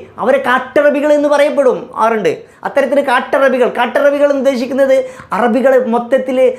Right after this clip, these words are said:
നമ്മൾ മോശമായി ചിത്രീകരിക്കല്ല നമ്മൾ വേ-, ചെയ്യേണ്ടത്. ഇവർ പറഞ്ഞല്ലോ ബംഗാളികൾക്ക് ജോലി കിട്ടുന്നില്ല, കിട്ടുന്നു, ഇവിടെ ബംഗാളികൾക്ക് ഉചിതമായ ശമ്പളം കൊടുക്കും.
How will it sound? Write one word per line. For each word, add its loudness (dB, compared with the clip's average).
നമ്മൾ 2
മോശമായി -2
ചിത്രീകരിക്കല്ല 0
നമ്മൾ 0
വേ-, 2
ചെയ്യേണ്ടത്. 0
ഇവർ -6
പറഞ്ഞല്ലോ 0
ബംഗാളികൾക്ക് 0
ജോലി 0
കിട്ടുന്നില്ല, -2
കിട്ടുന്നു, -4
ഇവിടെ 2
ബംഗാളികൾക്ക് 0
ഉചിതമായ -2
ശമ്പളം -4
കൊടുക്കും. -2